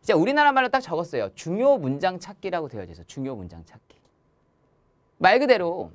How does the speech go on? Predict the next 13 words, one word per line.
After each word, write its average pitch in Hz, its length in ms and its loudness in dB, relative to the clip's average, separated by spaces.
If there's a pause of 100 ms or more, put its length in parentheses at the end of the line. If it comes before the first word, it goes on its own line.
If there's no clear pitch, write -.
(1120)
글이라는 285 540 4
걸 247 100 6
볼 143 240 -4
때, 170 220 0
지문을 233 400 -4
볼 120 160 -6
때 151 420 -4 (540)
이 269 200 4
필자가 262 680 4
뭐에 240 520 2
대해서 349 340 2
말하고 226 460 2
싶었느냐? 170 800 -6